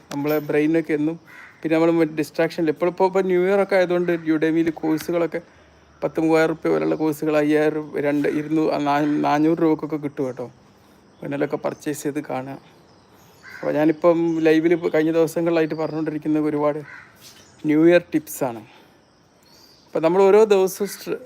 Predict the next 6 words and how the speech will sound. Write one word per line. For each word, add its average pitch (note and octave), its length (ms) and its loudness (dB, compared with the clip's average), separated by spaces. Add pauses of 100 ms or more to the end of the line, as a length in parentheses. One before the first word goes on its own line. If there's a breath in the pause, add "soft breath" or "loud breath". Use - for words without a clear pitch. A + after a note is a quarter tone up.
ഏഹ്, D#3+ 320 -2 (160)
സമരം F3 420 0
നടത്തേണ്ടതില്ല, C#3+ 580 -2
അത് C#3+ 140 0
നമ്മളോട് C#3+ 460 -4
തന്നെ. B2 200 -14